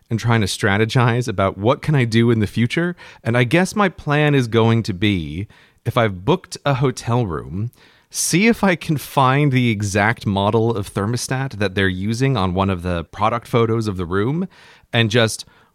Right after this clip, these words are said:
order one of those to bring with me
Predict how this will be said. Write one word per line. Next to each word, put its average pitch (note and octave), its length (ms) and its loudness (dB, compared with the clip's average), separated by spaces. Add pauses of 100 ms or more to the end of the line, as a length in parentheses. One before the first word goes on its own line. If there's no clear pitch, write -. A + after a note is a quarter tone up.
(180)
order E3 420 6
one C3+ 240 4
of A#2+ 220 2
those G2+ 560 2 (100)
to B2 160 -2
bring A#2 420 -2
with A#2+ 240 2
me D#2+ 320 -6